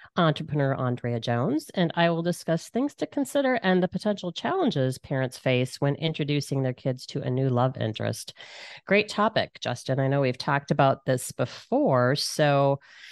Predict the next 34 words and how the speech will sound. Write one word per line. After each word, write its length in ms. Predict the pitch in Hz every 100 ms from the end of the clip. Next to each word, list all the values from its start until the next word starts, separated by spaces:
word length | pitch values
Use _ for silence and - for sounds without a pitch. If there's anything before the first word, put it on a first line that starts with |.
| -
before 280 | 233 - 285
we 120 | 285
discuss 480 | 240 233 233 214 -
the 120 | 190
when 320 | 156 151 160
and 180 | 170 151
the 60 | 139
how 480 | - - 135 143 151
of 100 | 143
introducing 600 | 147 147 131 131 135 131
that 180 | 123
new 220 | 139 135 131
love 480 | 127 127 131 127
interest, 420 | 127 123 117 120 -
can 140 | 185
you 80 | 202
share 260 | - 208
your 160 | 190 185
thoughts 440 | 175 160 151 147 -
on 200 | 156 143
why 180 | 139 143 139
people 320 | 175 - 147
should 320 | - 147 131
really 480 | 135 135 139 135 135
be 220 | - 127
careful 640 | - - 120 127 - 135
about 320 | 127 123 117 - _ -
getting 240 | 127 127
involved 420 | 123 120 110 110 135
with 160 | 127
a 60 | 160
new 180 | 160 160
love 260 | 151 151
interest 640 | 151 156 160 151 - -